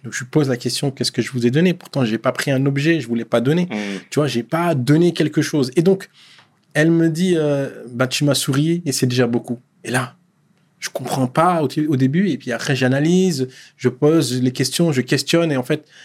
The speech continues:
Speaker 1: encore aujourd'hui, ça m'a marqué. Ça veut dire que notre société, elle n'a pas besoin de matériel.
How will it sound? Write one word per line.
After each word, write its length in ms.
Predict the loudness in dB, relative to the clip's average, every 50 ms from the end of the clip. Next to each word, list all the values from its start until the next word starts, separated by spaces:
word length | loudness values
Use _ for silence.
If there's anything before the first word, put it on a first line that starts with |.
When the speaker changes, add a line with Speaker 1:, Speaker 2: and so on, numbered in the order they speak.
| -20 _ _ _ _ _ _ _ _ _
Speaker 1:
encore 320 | -4 -2 2 2 4 4 4
aujourd'hui, 300 | 4 4 2 2 2 2
ça 140 | 2 2
m'a 120 | 2 2 2
marqué. 400 | 2 2 0 0 0 2 2 2
Ça 160 | 2 0 2
veut 140 | 2 2 2
dire 240 | 2 -2 -6 -4 -2
que 180 | -2 -2 -2 -4 _ _ _ _ _ _ _ _ _ _ _ _ _ _ -16 -10 -2 0
notre 240 | 2 2 2 2 0
société, 560 | 0 0 2 2 0 0 2 0 0 0 -4 _ _ -20 -20 -20 -20 _ _
elle 180 | -2 0 0 2
n'a 80 | 0
pas 160 | 0 0 -2
besoin 400 | 0 2 2 2 2 2 2 2
de 60 | 2 2
matériel. 680 | 2 0 0 0 0 0 2 2 2 2 0 -2